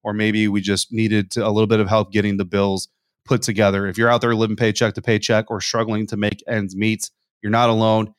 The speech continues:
It can be really stressful when unexpected expenses come up, especially in a time like that. Now, Dave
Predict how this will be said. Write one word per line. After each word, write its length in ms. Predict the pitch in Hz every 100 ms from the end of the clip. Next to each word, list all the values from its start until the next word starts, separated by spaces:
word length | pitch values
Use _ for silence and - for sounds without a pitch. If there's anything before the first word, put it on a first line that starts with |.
| _
It 60 | 110
can 120 | 113
be 80 | 98
really 240 | 107 117
stressful 400 | 110 - 113 -
when 160 | 104 104
unexpected 540 | 107 104 - 110 107
expenses 420 | 95 - 107 - 92
come 240 | - 101
up, 160 | 101 -
especially 720 | 110 - 117 107 113 104 101 _ _
in 140 | - 107
a 60 |
time 340 | 101 104 101 101
like 240 | 104 98 -
that. 200 | 95 98
Now, 220 | 107 104
Dave 480 | 90 110 117 143